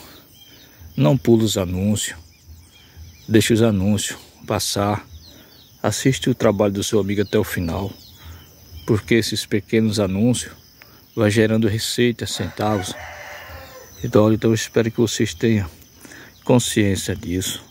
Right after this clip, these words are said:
Se não der para assistir um vídeo grande, assista um vídeo pequeno, mas, portanto, não pula os anúncios, não. Tanto é bom para você crescer,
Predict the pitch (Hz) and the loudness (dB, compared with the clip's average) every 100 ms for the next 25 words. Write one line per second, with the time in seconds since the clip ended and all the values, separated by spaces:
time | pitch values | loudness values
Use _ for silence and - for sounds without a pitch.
0 | _ _ _ _ _ - - - 175 175 | _ _ _ _ _ -20 -12 -2 2 4
1 | 147 - 113 - 107 - 120 101 95 95 | 4 4 0 0 -6 0 2 2 0 0
2 | 90 87 104 120 110 - 120 - 127 107 | 0 2 2 2 0 0 -2 0 0 2
3 | 104 101 104 - 110 113 110 117 - - | 0 0 -4 -2 2 4 4 2 -2 -6
4 | 113 - 98 110 117 - 120 107 107 95 | -8 -6 -4 -2 -4 0 2 2 2 2
5 | 98 104 101 92 92 - - - - - | 0 -2 -4 -4 -4 -6 -16 -20 -20 -20
6 | - - - - - - - - - - | -20 -20 -20 -20 -20 -20 -20 -18 -10 0
7 | 120 139 135 110 - - - - - 110 | 2 2 0 -4 -10 -18 -18 -10 -2 2
8 | 104 101 107 101 - 110 101 101 - 139 | 2 2 2 2 -2 0 4 4 4 4
9 | 156 | 2